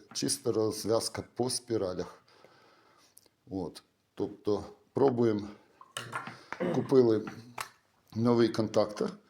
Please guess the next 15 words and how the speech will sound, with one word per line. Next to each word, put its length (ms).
Зараз 520
прозвонимо 640
його, 400
його 420
під'єднаємо, 840
взяли 400
не 200
ки-, 160
Так, 340
робимо 340
новий 260
контактор, 560
під'єднали 680
поки 300
в 40